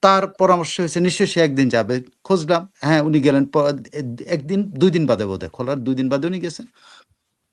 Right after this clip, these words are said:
লেখা হইলো, নিউজ হলো উনি পরিদর্শনে এসছেন। পরিদর্শনে এসে তিনি, আহ, কয়েকজন রোগীর সাথে কথা বলেছেন। এখানে কোনো হার্টের কিছু নাই কিন্তু, কোনো হার্ট দেওয়া হয়নি। আমি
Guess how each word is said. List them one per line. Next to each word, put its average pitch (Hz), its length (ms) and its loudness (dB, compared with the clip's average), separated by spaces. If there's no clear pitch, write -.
লেখা 139 320 2
হইলো, 175 200 2
নিউজ 156 300 0
হলো 131 180 0
উনি 147 160 0
পরিদর্শনে 170 640 0
এসছেন। - 300 -10
পরিদর্শনে 190 720 2
এসে 175 240 2
তিনি, 175 280 -2
আহ, 143 680 0
কয়েকজন 135 640 2
রোগীর 147 260 2
সাথে 156 240 -2
কথা 117 260 0
বলেছেন। 80 380 -10
এখানে 175 260 2
কোনো 202 180 2
হার্টের 151 400 2
কিছু - 220 -4
নাই 113 180 0
কিন্তু, 87 240 -14
কোনো 160 180 0
হার্ট 165 240 2
দেওয়া 151 240 4
হয়নি। 104 240 -2
আমি 135 300 -2